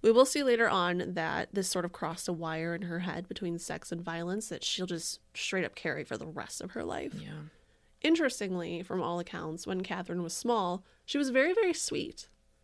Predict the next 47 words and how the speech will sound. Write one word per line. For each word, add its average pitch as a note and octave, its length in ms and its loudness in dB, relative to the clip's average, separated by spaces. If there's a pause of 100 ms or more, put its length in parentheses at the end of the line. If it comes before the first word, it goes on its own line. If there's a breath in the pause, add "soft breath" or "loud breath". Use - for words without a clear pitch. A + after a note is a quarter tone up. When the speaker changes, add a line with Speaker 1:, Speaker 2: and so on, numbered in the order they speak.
(160)
Speaker 2:
Mm-hmm. G3+ 360 -6 (100)
Speaker 1:
And G3 180 2
just, G3+ 160 -2
like, A3 240 0
a, - 80 2
like, G#3+ 140 2
a A3+ 60 4
cute - 260 -6
little A3 200 2
girl. F3+ 360 0
And G3+ 100 -2
she F#3+ 140 -2
loved G#3+ 540 10
animals, D#3+ 560 -2
never F3 300 2
hurt E3+ 200 -2
them. D#3+ 380 -6 (720 soft breath)
But C#4+ 300 10
she C4 160 0
did C#4 320 2
start D#4 220 2
to D#4+ 100 2
bully G3 440 2
other E3+ 220 -2
children. D#3+ 560 -6 (1080 soft breath)
She - 200 0
usually D4+ 380 6
picked D4+ 340 -6
on G3+ 380 2
smaller G3 520 0
kids - 300 -8
in F#3 80 -6
her F3+ 140 -6
class, - 440 -10
too. - 440 -6
So F3+ 440 0
I'm F#3 80 -2
just G3+ 160 -2
gonna B3 160 4
say G3 180 0
that's F3+ 160 -2
probably E3+ 280 -4
something D#3+ 260 -4
she E3+ 160 -4
learned E3+ 300 -4
from D#3+ 140 -6
home. G3+ 360 -4